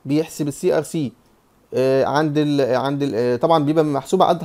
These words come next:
اصلا عند السندر يعني. وبيبدأ يحسبها عند ال-، ال-،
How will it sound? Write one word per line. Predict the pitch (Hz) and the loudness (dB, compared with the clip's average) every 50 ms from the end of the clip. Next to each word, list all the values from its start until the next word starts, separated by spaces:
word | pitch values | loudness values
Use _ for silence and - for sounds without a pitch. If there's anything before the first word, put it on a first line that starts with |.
| 156 - - | -6 -2 -2
اصلا | 180 165 - 180 156 143 | -2 0 0 -2 0 0
عند | 139 139 131 | -2 -2 -2
السندر | 135 139 135 127 123 123 120 117 - - 165 147 123 - | -2 -2 -2 -2 0 0 0 0 0 -2 -2 0 0 -2
يعني. | 107 104 104 - - - - - - - - _ - | -4 -6 -8 -12 -18 -20 -20 -20 -20 -20 -12 _ -4
وبيبدأ | 123 123 131 143 143 156 151 196 214 185 190 175 | -2 0 4 4 4 6 6 6 6 6 6 2
يحسبها | 156 156 - 214 196 196 | 2 2 0 0 2 2
عند | 165 185 196 185 170 | 2 2 0 0 0
ال-، | 175 165 151 | 0 0 0
ال-، | 139 147 143 143 139 135 131 | 0 -2 0 0 0 0 0